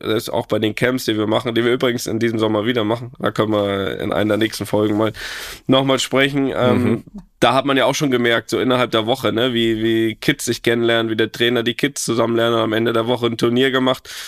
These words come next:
Speaker 1: und da wusstest du dann, okay, wir kennen uns jetzt ein bisschen und wir müssen jetzt irgendwie auch zusammen funktionieren, wenn wir irgendwie was gewinnen wollen und ich finde das neben dem ganzen Fußball auch zwischenmenschlich immer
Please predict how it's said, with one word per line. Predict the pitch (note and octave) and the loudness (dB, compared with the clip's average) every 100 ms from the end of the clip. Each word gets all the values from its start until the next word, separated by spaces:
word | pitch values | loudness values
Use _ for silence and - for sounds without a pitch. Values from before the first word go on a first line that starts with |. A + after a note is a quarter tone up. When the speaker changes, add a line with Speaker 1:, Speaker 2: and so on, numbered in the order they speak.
| - | -6
Speaker 1:
und | A#2 | 0
da | A#2 | 2
wusstest | B2 - C#3 | 2 -2 -2
du | C3+ | 0
dann, | A2+ | 0
okay, | A2+ D#3 C#3+ G#2 - | 2 2 2 0 -8
wir | C#2+ A2 A#2+ A#2 A2+ A2+ F2+ - - - - | -10 -4 2 2 4 2 0 -4 -8 -12 -2
kennen | A#2+ C3+ | 0 2
uns | C#3+ | 2
jetzt | C#3 - | 0 2
ein | C#3+ | 0
bisschen | D3+ - D#3 D#3+ | 0 0 0 2
und | C3+ | 2
wir | B2+ B2 | 2 2
müssen | B2+ C#3 | 2 2
jetzt | C#3 | 2
irgendwie | - C#3 C#3 | 0 -2 0
auch | C3+ C#3 | 0 -2
zusammen | - C#3+ E3 E3 | 0 2 2 2
funktionieren, | - C3+ - B2 A#2+ | 0 0 2 2 4
wenn | A#2 A#2 | 4 2
wir | G2+ | 0
irgendwie | A#2 A#2+ | 2 2
was | B2 | 2
gewinnen | - A2+ B2 | 2 4 4
wollen | A#2 G#2+ | 4 2
und | G#2+ | 0
ich | A2 | 0
finde | - A2+ | -2 2
das | A#2 A#2 - - - - _ A2+ | 2 2 -4 -16 -18 -20 _ 4
neben | B2 C#3 C#3+ | 4 6 4
dem | B2 A#2+ A#2 | 4 4 4
ganzen | A#2+ A#2+ A#2 A2 | 2 2 0 0
Fußball | - C#3+ C#3+ - A#2 A#2+ C3+ C3 - - - | 2 4 4 2 4 4 4 0 -4 -8 -4
auch | - A#2+ | 0 0
zwischenmenschlich | - B2 B2+ A#2 G#2+ - A2+ | 0 -2 2 2 2 0 0
immer | A#2 A2+ A2 | 2 2 2